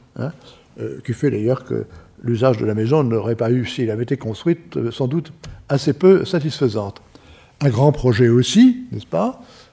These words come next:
euh, avec, euh, les salines de Chaux de Nicolas Ledoux. Euh, là, la datation n'est pas excellente, puisque, euh,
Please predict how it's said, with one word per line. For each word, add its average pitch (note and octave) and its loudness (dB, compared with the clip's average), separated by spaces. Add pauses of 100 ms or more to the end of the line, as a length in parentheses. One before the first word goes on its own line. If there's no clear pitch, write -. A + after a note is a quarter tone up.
(220)
euh, B2+ 0 (120)
avec, D3+ 2
euh, B2+ 6
les B2 4
salines D3+ 0
de B2 8
Chaux C3+ 2 (440)
de C3 2
Nicolas B2 0
Ledoux. G#3 4 (920)
Euh, D3+ 0
là, D#3 2
la D#3 2
datation D3+ 2
n'est B2+ 2
pas B2+ 0
excellente, F#3 2
puisque, C3+ -6
euh, B2 2